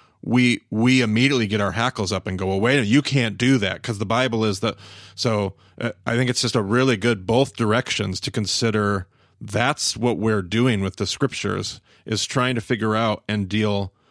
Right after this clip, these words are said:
honestly with intellectual integrity, with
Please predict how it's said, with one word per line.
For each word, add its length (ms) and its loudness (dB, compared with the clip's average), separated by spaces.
honestly 760 0
with 480 -4
intellectual 600 -2
integrity, 800 -2
with 320 0